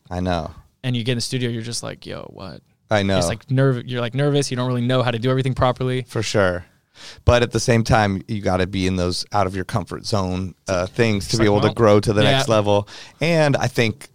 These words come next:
Speaker 1: something I realized a lot of the time, of course, there's people way better than me and more experienced, but everyone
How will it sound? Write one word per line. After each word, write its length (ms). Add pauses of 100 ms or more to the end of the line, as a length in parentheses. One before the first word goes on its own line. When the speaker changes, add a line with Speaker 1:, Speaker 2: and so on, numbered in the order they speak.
(120)
Speaker 1:
something 300
I 140
realized 500
a 20
lot 160
of 80
the 60
time, 160
of 160
course, 360
there's 180
people 320
way 200
better 240
than 180
me 220
and 180 (280)
more 160
experienced, 680
but 300 (300)
everyone 640